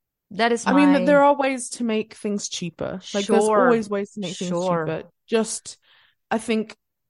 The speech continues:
Speaker 2: you have to have the, the, the mind frame that we are just going to have money spent.
Speaker 1: Yeah.
Speaker 2: And have that in account. Like,
Speaker 1: True.
Speaker 2: if you're gonna save money for Disneyland Paris,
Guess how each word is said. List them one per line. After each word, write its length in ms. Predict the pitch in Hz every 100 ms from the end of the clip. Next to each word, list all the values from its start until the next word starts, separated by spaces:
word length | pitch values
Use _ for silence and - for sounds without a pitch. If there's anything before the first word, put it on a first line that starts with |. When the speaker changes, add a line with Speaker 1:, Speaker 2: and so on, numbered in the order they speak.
| _ _ _ _
Speaker 2:
you 260 | 190 220 208
have 260 | 208 202
to 80 | 208
have 220 | 190 185
the, 180 | 196 175 -
the, 480 | 190 185 175 165 -
the 160 | 190 190
mind 380 | 190 175 170 180
frame 280 | 185 185 185
that 260 | 160 160 - _
we 280 | 190 190 180
are 100 | 175
just 360 | 175 175 165 -
going 220 | 165 170
to 120 | -
have 240 | 165 175 170 -
money 400 | 175 175 170 165
spent. 640 | - - 151 214 220 - - _
Speaker 1:
Yeah. 260 | 175 214 151 -
Speaker 2:
And 220 | - 202 208
have 320 | 190 208 -
that 160 | 202 -
in 120 | 175
account. 640 | 175 - 170 - - - -
Like, 360 | 170 175 - - _ _ -
Speaker 1:
True. 180 | 185 170
Speaker 2:
if 120 | - 233
you're 100 | 240
gonna 200 | 240 233
save 300 | - 226 226
money 200 | 214 214
for 100 | 214
Disneyland 320 | 202 202 196
Paris, 380 | 190 190 202 -